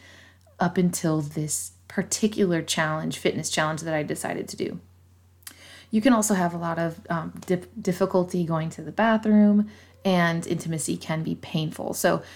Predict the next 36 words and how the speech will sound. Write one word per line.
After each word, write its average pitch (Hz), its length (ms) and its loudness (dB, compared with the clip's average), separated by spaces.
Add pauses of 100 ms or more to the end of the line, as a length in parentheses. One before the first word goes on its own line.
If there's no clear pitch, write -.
(220)
it 190 120 -2
just 220 200 2
kinda 214 260 4
depends. 165 640 -2 (160)
Uh, 160 240 -10
I 175 80 4
don't 190 160 4
have 170 280 -2
all 165 260 0
of 175 100 -2
these 180 180 0
symptoms. 170 480 0
I 165 60 -4
had 151 240 -8
just - 160 -10
a - 20 -12
couple. 160 520 -8 (340)
And 185 160 4
then 175 120 6
the 160 60 -2
fact 160 280 -6
that - 80 -2
I 156 80 0
saw 165 340 2
it 165 180 -4 (220)
<laughs> - 200 -10
kinda 202 140 6
freaked 180 380 0
me 165 160 -8
out. 156 260 -6
Now, 165 260 2 (420)
when 196 180 6
my 185 160 6
pelvic 175 460 0
floor 165 680 0 (340)
therapist 185 880 0